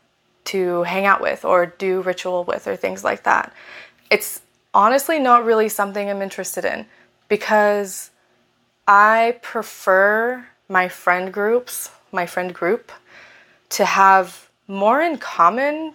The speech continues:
than just witchcraft and paganism, because th-, then that's all you end up talking about.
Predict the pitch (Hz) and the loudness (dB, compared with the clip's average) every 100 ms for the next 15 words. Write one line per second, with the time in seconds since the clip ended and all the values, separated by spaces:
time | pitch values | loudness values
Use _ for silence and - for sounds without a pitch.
0 | _ - 196 180 - 175 185 185 - 185 | _ -6 -6 -6 2 4 4 -2 -12 -6
1 | 170 - 175 175 180 175 175 175 - - | -6 -4 -6 -6 -10 -10 -8 -6 -8 -8
2 | - 85 85 - _ _ _ - _ _ | -8 -10 -12 -16 _ _ _ -20 _ _
3 | _ 190 - 190 185 180 175 - - _ | _ -6 2 4 4 2 -4 -12 -16 _
4 | _ _ _ _ _ _ _ 98 - - | _ _ _ _ _ _ _ -20 -16 -6
5 | 208 226 240 233 254 247 269 226 208 - | 2 4 4 2 4 2 0 -4 -4 -6
6 | - 180 - 180 175 180 185 | -2 -4 -2 -10 -6 -4 -6